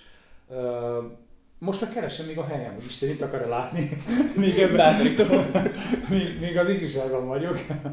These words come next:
Speaker 1: <laughs> Mindig is elítéltem egyébként azokat, akik túl sokáig vannak valahol, úgymond bebotonolszák magukat,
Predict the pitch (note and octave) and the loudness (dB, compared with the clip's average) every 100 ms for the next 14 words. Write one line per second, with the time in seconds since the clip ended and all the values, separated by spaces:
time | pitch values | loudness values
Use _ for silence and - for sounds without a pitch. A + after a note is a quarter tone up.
0 | G#3 G#3 G3 - E3 E3 E3 B2+ B2 B2 | -8 -8 -8 -8 -4 -4 -4 -6 -6 -6
1 | A#2 A#2 A2 A2+ A2 A2+ A#2 B2 B2 B2+ | -6 -6 -6 -8 -6 -6 -6 -4 -4 -4
2 | A#2+ A#2 A2+ B2 A#2 A#2 A2 A2 G#2+ A2 | -6 -8 -10 -8 -8 -8 -8 -8 -8 -8
3 | A2 B2 A#2 A2+ A2+ A2+ A#2+ A2+ A#2 A#2+ | -8 -8 -6 -6 -6 -4 -4 -4 -6 -8
4 | A2+ A#2 A#2 C3 C#3 D#3 D3+ | -10 -10 -8 -6 -4 -6 -6